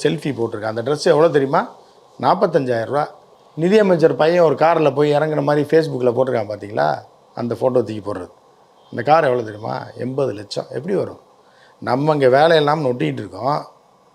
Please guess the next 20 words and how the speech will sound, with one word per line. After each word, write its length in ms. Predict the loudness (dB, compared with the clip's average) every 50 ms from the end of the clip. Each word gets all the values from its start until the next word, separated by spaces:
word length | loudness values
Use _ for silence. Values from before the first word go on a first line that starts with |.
| _ _ _ _ _ _ _ _ _ _ _ _ _ _ _ _ _ _ _ -4
கஷ்டப்பட்டுக்கிட்டு 480 | -2 0 2 2 2 0 -2 -2 -4
இருக்கோம், 380 | -6 -10 -12 -8 -4 -4 -4 2 2
படிச்சுட்டு 360 | 2 2 2 -2 -6 -6 -2
வேலை 260 | 0 2 2 2 2
இல்ல. 460 | 0 -4 -6 -4 -4 -4 -4 -4 -8 -14 _ _ _ _ _ _ _ _ _ _ _ _ _ _
நிதியமைச்சர் 760 | -4 0 4 4 4 4 4 2 0 0 0 0 0 -2 -2
பொண்ணு 300 | 0 0 0 2 2 0
வந்து 280 | 0 -2 0 0 2 4
ரஷ்யால 480 | 4 2 4 4 4 4 4 4 2
போய் 100 | 0 -2
ஃபோட்டோ 300 | 0 0 0 0 2 2
எடுத்து 360 | 0 0 -2 -6 -10 -10 -10 -10
போடுறா. 380 | -6 -4 -4 -4 -4 -4 -8 -12 _ _ _ _ _ _ _ _ _ _ _ _ _ _ _ _
உள்துறை 360 | -6 -6 0 2 4 6 6 6
அமைச்சர் 680 | 4 2 0 2 2 4 4 6 4 4 4 4 2
மகன் 540 | 2 2 2 2 4 4 4 4 2 2 2
வந்து 80 | 0 2
பாத்தீங்கன்னா, 580 | 2 2 2 2 0 0 0 0 2 2 0
அமெரிக்கால 520 | 2 2 2 2 4 4 4 4 2 0 -2
போய் 160 | -4 -2